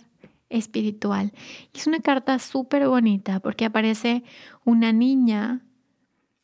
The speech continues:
con su ángel de la guarda atrás que la está empujando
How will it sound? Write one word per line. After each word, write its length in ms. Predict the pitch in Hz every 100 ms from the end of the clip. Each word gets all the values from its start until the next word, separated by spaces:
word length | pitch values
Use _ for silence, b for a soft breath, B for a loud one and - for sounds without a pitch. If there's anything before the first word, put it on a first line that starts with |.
| -
con 180 | 226 226
su 220 | - 226
ángel 320 | 214 214 233
de 80 | 220
la 160 | 220 208
guarda 760 | 208 214 208 208 208 214 220 -
atrás 720 | - 220 226 214 214 226 -
que 120 | 208
la 120 | 214
está 420 | 226 - 214 214 -
empujando 1080 | 226 214 214 214 - 214 214 208 202 214